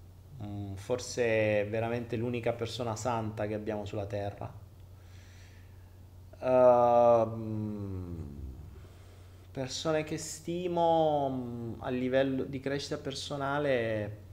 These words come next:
boh, persone, amici animali sì, persone, ci sto pensando, eh. Ci sto pensando. Ci sono alcuni, mm,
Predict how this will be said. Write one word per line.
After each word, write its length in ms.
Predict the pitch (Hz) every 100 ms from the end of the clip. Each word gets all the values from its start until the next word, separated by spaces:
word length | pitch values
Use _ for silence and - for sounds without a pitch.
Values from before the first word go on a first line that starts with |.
| - - - - - - - - - - - - - - - - - - - -
boh, 240 | 113 117 - - - - - - - - - - -
persone, 720 | - 117 - 147 120 87 87 - -
amici 380 | 104 127 135 147
animali 440 | 143 156 180 123
sì, 260 | - 90 87
persone, 760 | - 113 - 151 143 107 95 92 - - - - - - -
ci 80 |
sto 160 | - 156
pensando, 680 | 151 143 - 95 87 101 104
eh. 220 | 110 - - - - - - - - - - - - - - - - - - - - - - - - - - -
Ci 120 | -
sto 180 | - 143
pensando. 600 | 143 135 - 110 101 101
Ci 140 | 170
sono 320 | 165 208 196
alcuni, 840 | 165 151 - 196 190 180 165 151 143
mm, 880 | 135 131 127 123 123 117 113 107